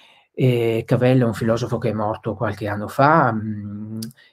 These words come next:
e che torna su questi autori, torna su Mill, torna su Emerson, che è praticamente il coetaneo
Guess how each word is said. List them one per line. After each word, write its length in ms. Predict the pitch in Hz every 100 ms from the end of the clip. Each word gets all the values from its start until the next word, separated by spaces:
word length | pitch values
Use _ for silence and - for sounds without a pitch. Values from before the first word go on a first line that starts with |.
| _
e 240 | 117 110 107
che 160 | 117
torna 360 | - 113 131 127
su 160 | - 113
questi 240 | 104 -
autori, 400 | 101 131 147 113
torna 300 | 110 110 110
su 180 | - 110
Mill, 360 | 110 135 120
torna 280 | 113 117 107
su 200 | 104 107
Emerson, 640 | 113 131 117 110 - 98
che 240 | 98 101 98
è 40 |
praticamente 880 | - - - - 107 107 104 113 104 -
il 460 | 110 104 95 - _
coetaneo 920 | 127 110 107 117 113 107 101 98